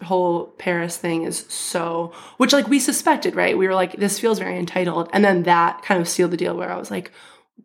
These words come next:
"Why, why do we watch you instead of Luke,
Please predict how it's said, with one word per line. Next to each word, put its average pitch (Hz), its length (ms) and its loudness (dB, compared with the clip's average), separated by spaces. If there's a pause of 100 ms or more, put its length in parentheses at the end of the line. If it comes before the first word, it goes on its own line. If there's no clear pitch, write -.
"Why, 226 920 0 (840)
why 220 180 4
do 311 100 6
we 302 200 4
watch 185 440 -2
you 190 160 2
instead 190 240 0
of 175 120 2
Luke, 170 420 -2